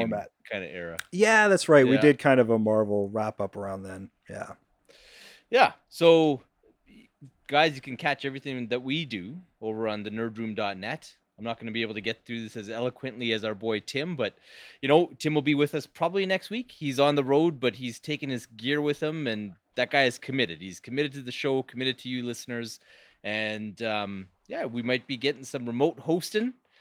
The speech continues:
Speaker 1: from the, uh, lovely province of Ontario. So we'll see how this shakes out.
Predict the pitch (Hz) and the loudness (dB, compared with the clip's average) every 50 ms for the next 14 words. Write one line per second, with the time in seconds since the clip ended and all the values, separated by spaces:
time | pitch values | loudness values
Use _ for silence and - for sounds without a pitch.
0 | _ _ _ _ _ _ _ - 127 123 123 120 117 113 104 98 117 117 117 113 | _ _ _ _ _ _ _ -4 -4 -2 -2 -2 -4 -4 -6 -4 -4 -2 -2 0
1 | 113 113 113 110 107 104 107 104 98 - _ _ _ _ _ _ _ _ _ 139 | 0 0 0 0 0 0 -2 -4 -6 -8 _ _ _ _ _ _ _ _ _ -2
2 | 123 135 139 131 139 131 - - 143 139 139 147 143 131 - 123 113 123 120 113 | 0 0 0 2 -2 -6 -6 -4 -4 -4 -2 -4 -6 -8 -8 -6 -4 -4 -4 -4
3 | - - 147 135 143 160 180 196 180 - - 143 135 135 131 135 135 123 - 165 | -4 -4 -4 -4 -2 -2 -4 -6 -6 -6 -2 0 0 2 2 2 0 0 2 2
4 | 170 156 151 139 143 139 - - - - - - - 175 175 156 - - 175 196 | 4 4 4 2 -2 -6 -6 -12 -16 -16 -12 -4 0 0 0 0 0 0 0 0
5 | 202 | 0